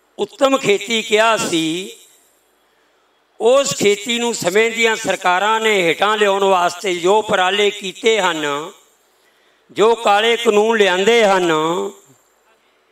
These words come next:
ਤੇ ਇਸ ਦਾ ਤਾਂ ਹੁਣ ਕਿਸੇ ਨੂੰ ਕੋਈ ਭੁਲੇਖਾ ਨਹੀਂ ਰਹਿ ਗਿਆ।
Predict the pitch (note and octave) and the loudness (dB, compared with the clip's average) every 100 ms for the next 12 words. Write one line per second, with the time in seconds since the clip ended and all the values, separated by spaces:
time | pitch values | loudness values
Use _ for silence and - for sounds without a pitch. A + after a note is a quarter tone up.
0 | _ _ _ _ _ _ _ _ _ - | _ _ _ _ _ _ _ _ _ 2
1 | A3+ A3+ A#3+ A#3+ C4+ C4+ C4+ A3+ G#3 G#3+ | 4 4 2 0 0 0 0 2 0 -4
2 | A3+ A3+ A#3 A#3 G#3+ A3+ G3 F3 F#3 G#3+ | -2 0 2 0 0 0 0 0 0 2
3 | G#3 G3+ F#3 D#3+ C3+ A#2 G#2+ | 2 0 0 -2 -4 -6 -8